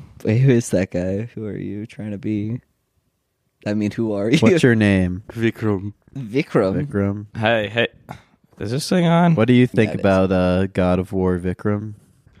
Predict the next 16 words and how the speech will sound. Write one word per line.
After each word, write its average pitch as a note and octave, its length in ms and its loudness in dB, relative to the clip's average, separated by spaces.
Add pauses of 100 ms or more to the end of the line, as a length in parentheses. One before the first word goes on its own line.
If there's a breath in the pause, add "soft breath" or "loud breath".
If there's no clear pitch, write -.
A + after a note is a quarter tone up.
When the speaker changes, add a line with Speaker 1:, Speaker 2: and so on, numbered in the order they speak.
(320 soft breath)
Speaker 3:
Very G#2+ 500 -2
scary. G#2+ 800 -2
Speaker 1:
<laughs> - 520 -8
Speaker 4:
Very - 520 -4
scary A2 340 0
guy, A2 380 0 (140)
right? A2+ 80 -2
Speaker 1:
Who D#3 100 2
could C3+ 200 -2
beat B2+ 180 2
him, A#2 140 2
a G#2 60 -2
goblin? C3+ 560 -2 (880 loud breath)
Speaker 3:
Oh, A#2 280 2 (160)
don't A2+ 280 2
even G2+ 320 -4